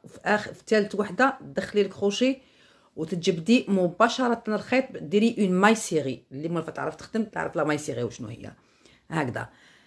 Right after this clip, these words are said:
هادي باش تكبري ال-، الدائره، باش تكبري البوني،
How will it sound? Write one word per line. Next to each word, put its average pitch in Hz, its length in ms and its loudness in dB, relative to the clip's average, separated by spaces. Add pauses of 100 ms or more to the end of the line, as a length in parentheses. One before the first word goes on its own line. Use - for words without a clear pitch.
(180)
هادي 160 340 4
باش 202 180 0
تكبري 233 680 2 (580)
ال-، 147 720 -2 (760)
الدائره، 139 580 2
باش 120 180 -10
تكبري 202 520 0
البوني، 143 500 -4